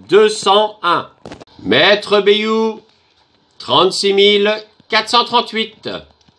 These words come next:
Nos Limites, quatorze mille sept cent vingt-trois.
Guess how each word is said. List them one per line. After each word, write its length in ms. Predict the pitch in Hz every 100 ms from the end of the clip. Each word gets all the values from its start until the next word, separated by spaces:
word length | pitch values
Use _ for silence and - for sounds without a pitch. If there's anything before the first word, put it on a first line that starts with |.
| _ - - - - -
Nos 360 | 85 92 131
Limites, 580 | 196 214 226 233 - - 226 220 -
quatorze 520 | - 175 185 190 185
mille 580 | 175 190 196 190 202 202 -
sept 380 | - - 202
cent 180 | 208 226
vingt-trois. 680 | 233 233 - 226 220 - -